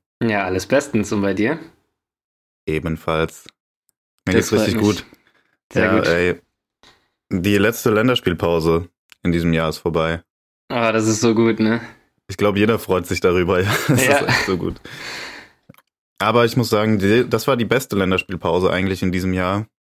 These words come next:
Speaker 2: äh, wegen der Sonderfolge mit Simon.
Speaker 1: <laughs> Ja.
Speaker 2: Ich hab mich so drauf gefreut und ich wurde nicht enttäuscht. Gerade, Alter, die ersten dreißig Minuten waren so witzig.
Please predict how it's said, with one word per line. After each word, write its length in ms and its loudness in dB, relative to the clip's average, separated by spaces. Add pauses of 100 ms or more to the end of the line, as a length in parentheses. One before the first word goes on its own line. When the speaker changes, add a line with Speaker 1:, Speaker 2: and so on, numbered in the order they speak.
(440)
Speaker 2:
äh, 200 -4
wegen 240 0
der 360 2
Sonderfolge 680 0
mit 240 -2
Simon. 480 -2 (220)
Speaker 1:
<laughs> 720 -8
Ja. 380 -2 (880)
Speaker 2:
Ich 200 0
hab 100 2
mich 140 0
so 100 4
drauf 280 0
gefreut 400 0
und 40 2
ich 140 0
wurde 160 2
nicht 100 0
enttäuscht. 680 -2
Gerade, 360 -2
Alter, 220 -4
die 160 -2
ersten 420 -2 (560)
dreißig 380 -4
Minuten 360 0
waren 160 -2
so 160 -4
witzig. 480 -4